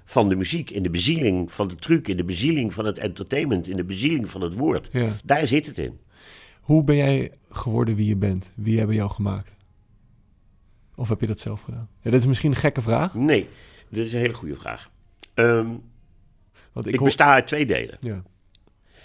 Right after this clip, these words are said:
Speaker 1: Op de eerste plaats ben je altijd m-, mezelf,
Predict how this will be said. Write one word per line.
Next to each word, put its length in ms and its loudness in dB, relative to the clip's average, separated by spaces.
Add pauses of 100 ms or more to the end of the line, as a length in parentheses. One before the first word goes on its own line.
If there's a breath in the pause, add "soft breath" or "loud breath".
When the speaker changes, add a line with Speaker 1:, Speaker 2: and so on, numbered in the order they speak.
(640 soft breath)
Speaker 1:
Op 80 -12 (140)
de 140 -8
eerste 240 4
plaats 200 0
ben 120 6
je 80 4
altijd 260 -4 (160)
m-, 280 0
mezelf, 560 2